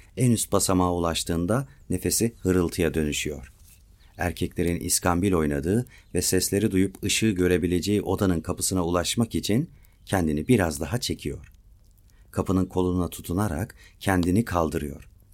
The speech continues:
ve kapı açılır açılmaz ışıklı odanın içine aniden yığılıyor. Şu an bu şekilde yüzü gözü kan içinde, toprağa bulanmış bir halde sendeleyip yere bir çuval gibi yığıldığında korkunç bir görüntüsü olmalı.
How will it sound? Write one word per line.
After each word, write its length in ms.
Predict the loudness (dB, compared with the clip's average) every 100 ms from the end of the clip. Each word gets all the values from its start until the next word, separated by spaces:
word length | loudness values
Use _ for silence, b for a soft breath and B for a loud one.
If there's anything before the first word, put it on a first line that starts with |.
| -10
ve 100 | -4
kapı 240 | -4 -2
açılır 320 | -4 0 2 2
açılmaz 580 | 2 0 0 0 -2 b b b
ışıklı 320 | -2 -2 4
odanın 340 | 4 4 2 0
içine 400 | -2 0 0 0
aniden 500 | 2 2 2 2 2
yığılıyor. 760 | 2 2 2 0 -2 -6 -10 _ _ -20 _ -18
Şu 240 | -4 4 4
an 300 | 4 -2 -6 b b
bu 80 | 0
şekilde 580 | 2 0 -2 -2 -4 -6 -14 -20 -2
yüzü 240 | 0 2
gözü 400 | 2 0 0 -2
kan 220 | 2 4 6
içinde, 580 | 4 0 0 0 -4 -8 -20 _ -2
toprağa 500 | -2 2 2 2 2
bulanmış 500 | 2 2 0 0 -2
bir 100 | -2
halde 320 | -2 -4 -4
sendeleyip 680 | 2 2 2 0 2 0 -2 b b b
yere 280 | 0 2 0
bir 140 | -2
çuval 420 | -2 0 4 4
gibi 220 | 2 0 2
yığıldığında 840 | 2 2 0 0 0 2 0 0 -8 -20 b b -4
korkunç 480 | -2 2 0 2
bir 100 | 0
görüntüsü 520 | 2 2 2 0 0 -2
olmalı. 420 | -2 -6 -10